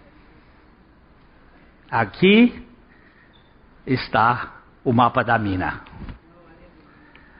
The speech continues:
A obra de Deus é a fé em Jesus. Ele nos dá uma medida de fé para que nós desenvolvamos essa fé que recebemos. Assim como na parábola das minas,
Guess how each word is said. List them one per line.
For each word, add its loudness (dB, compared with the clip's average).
A 0
obra 4
de 4
Deus 4
é 6
a 2
fé 2
em 2
Jesus. -8
Ele 6
nos 6
dá 4
uma 6
medida 6
de 2
fé 2
para 0
que 4
nós 6
desenvolvamos 6
essa 2
fé 2
que 4
recebemos. 4
Assim 2
como 4
na 4
parábola 4
das 0
minas, 6